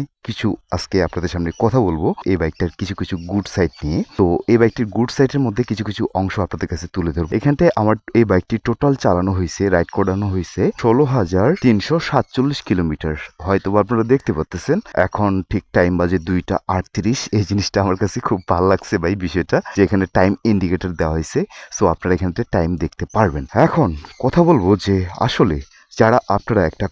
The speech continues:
কম প্যাকের মধ্যে একটা বাইক খুঁজতেছেন, কিছু কম বেশি টাকা দিয়ে আপনারা একটা ভালো মানের বাইক খুঁজতেছেন, এখন যদি বলি যে Honda Livo আপনি কিনেন, কোনো সমস্যা হবে না ভাই। এ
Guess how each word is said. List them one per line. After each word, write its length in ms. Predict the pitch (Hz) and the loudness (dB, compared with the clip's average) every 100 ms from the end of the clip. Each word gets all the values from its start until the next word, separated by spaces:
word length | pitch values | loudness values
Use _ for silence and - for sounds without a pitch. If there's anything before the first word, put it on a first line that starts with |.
| - | -2
কম 140 | 113 113 | 0 2
প্যাকের 300 | 113 101 143 110 | 0 2 2 2
মধ্যে 200 | 92 107 85 | 0 -2 0
একটা 160 | 107 87 | -2 0
বাইক 160 | 87 - | 0 0
খুঁজতেছেন, 460 | 117 98 82 - 92 104 | -6 -4 -8 -4 -4 -4
কিছু 200 | 110 - 143 - | -10 -6 -6 0
কম 140 | 107 98 101 | 0 2 0
বেশি 180 | 98 120 104 | -2 -2 -2
টাকা 180 | 95 110 104 | 0 0 2
দিয়ে 140 | 107 - 87 | 2 2 -4
আপনারা 280 | - 95 104 - | -2 -2 -2 -2
একটা 220 | 85 - 117 - - - - | -6 0 -2 -2 -12 -18 -4
ভালো 180 | 104 123 113 | 4 4 6
মানের 220 | 95 92 82 | 2 2 2
বাইক 160 | 82 - | -2 -2
খুঁজতেছেন, 460 | 135 - 92 - 76 - - 143 | -6 -6 -10 -6 -8 -8 2 4
এখন 140 | 160 180 | 6 4
যদি 120 | 196 175 | 2 6
বলি 160 | 196 117 98 | 6 6 4
যে 60 | 113 | 2
Honda 300 | 107 120 120 117 90 | 4 4 4 4 4
Livo 240 | 107 160 185 113 | 4 6 6 4
আপনি 180 | - 95 | 2 -4
কিনেন, 260 | - 87 135 196 _ _ _ | -2 0 0 -2 _ _ _
কোনো 140 | 104 101 95 | 0 0 0
সমস্যা 360 | 90 90 - 90 80 | -2 -2 -2 -4 0
হবে 200 | 120 90 73 | 0 0 -6
না 60 | 71 - - _ - | -10 -16 -20 _ -2
ভাই। 140 | 87 76 - | 0 -2 -4
এ 40 | - | -2